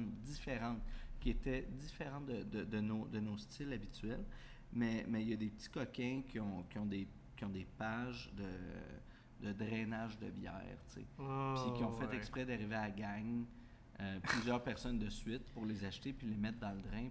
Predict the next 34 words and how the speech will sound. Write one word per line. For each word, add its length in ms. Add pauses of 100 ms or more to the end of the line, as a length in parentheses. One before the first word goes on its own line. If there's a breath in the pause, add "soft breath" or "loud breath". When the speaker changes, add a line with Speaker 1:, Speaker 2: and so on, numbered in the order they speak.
Speaker 1:
pour, 160
euh, 180 (100)
faire 140
des 140
views 320
sur 200
Facebook 440 (120)
ou 120
YouTube 360 (140)
ou 40
whatever. 340 (400 loud breath)
Speaker 2:
Bienvenue 300
Speaker 1:
Fait 120
que 60
Speaker 2:
sur 140
Internet. 640
Speaker 1:
Exact. 400
Speaker 2:
<laughs> 1300
Speaker 1:
Là, 140
ça 120
a 40
été 220
la 140
première 380
fois 220
qu'on 200
a 60
été 300
exposé 440
à 40
ce 120
genre 200
de 100
choses-là. 500